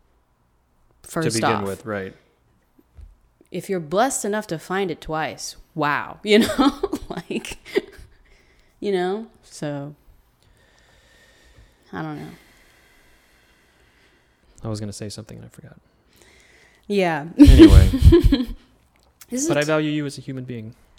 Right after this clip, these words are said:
Speaker 1: I value you as a human being, too.
Speaker 2: Yay.
Speaker 1: Definitely. They're stumbling through it. He's stumbling through the next part of his marriage,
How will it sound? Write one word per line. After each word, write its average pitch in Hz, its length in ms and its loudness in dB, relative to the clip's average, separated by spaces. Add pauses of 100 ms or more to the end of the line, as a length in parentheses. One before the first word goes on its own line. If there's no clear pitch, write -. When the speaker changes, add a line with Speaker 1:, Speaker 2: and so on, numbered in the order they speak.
Speaker 1:
I 285 80 -12
value 330 280 -4
you 254 180 -6
as 226 120 -8
a 214 60 -12
human 214 240 -8
being, 202 240 -8
too. 226 160 -14
Speaker 2:
Yay. 180 160 -12 (160)
Speaker 1:
Definitely. 151 640 -12 (1120)
They're 190 180 -12
stumbling 214 540 -8
through 165 200 -8
it. - 260 -14
He's 214 240 -10
stumbling 208 540 -8
through 196 280 -8
the 175 60 -8
next 170 300 -10
part 185 400 -12
of 160 240 -14
his 170 520 -14
marriage, - 640 -16